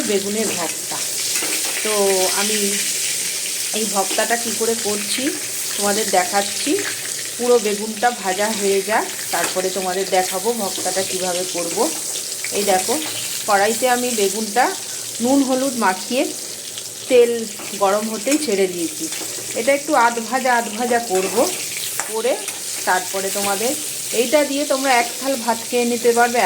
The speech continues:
একদম গ্যারান্টি বলছি। এটার সাথে কোনো মাছ, মাংস,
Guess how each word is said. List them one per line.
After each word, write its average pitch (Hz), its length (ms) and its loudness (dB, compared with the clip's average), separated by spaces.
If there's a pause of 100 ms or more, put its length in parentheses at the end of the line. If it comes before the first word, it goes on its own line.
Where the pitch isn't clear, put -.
একদম 190 280 -4 (100)
গ্যারান্টি 185 420 2 (100)
বলছি। 208 280 -2 (140)
এটার 226 240 0
সাথে 226 180 -2 (100)
কোনো 233 160 2 (580)
মাছ, 233 240 6 (180)
মাংস, 226 340 2